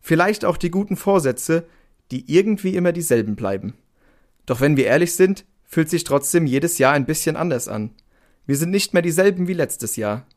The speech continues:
Vielleicht sitzen heute andere Menschen mit uns am Tisch. Vielleicht fehlt jemand. Oder wir haben uns verändert. Leise, fast unbemerkt. Das alte Jahr hat uns geformt. Manchmal sanft, manchmal mit voller Wucht.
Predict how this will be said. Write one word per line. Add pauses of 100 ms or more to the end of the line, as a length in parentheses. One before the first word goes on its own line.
(540)
Vielleicht
sitzen
heute
andere
Menschen
mit
uns
am
Tisch. (340)
Vielleicht
fehlt
jemand. (480)
Oder
wir
haben
uns
verändert. (280)
Leise, (220)
fast
unbemerkt. (680)
Das
alte
Jahr
hat
uns
geformt. (460)
Manchmal
sanft, (440)
manchmal
mit
voller
Wucht.